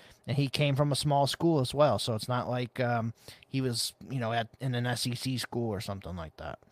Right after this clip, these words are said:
Uh, Taysom Hill, I think you still gotta hold on to him, especially, um, point per carry leagues, you know, deeper starting leagues, best ball leagues.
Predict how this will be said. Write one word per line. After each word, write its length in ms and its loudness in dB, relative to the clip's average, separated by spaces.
Uh, 240 0
Taysom 480 2
Hill, 240 8
I 120 0
think 200 -6
you 60 -6
still 240 -2
gotta 220 0
hold 260 -2
on 160 0
to 100 0
him, 300 0
especially, 720 -2
um, 320 0
point 240 2
per 100 0
carry 400 2
leagues, 640 -2
you 140 -6
know, 120 0
deeper 400 2
starting 460 2
leagues, 480 0
best 340 2
ball 280 4
leagues. 480 -4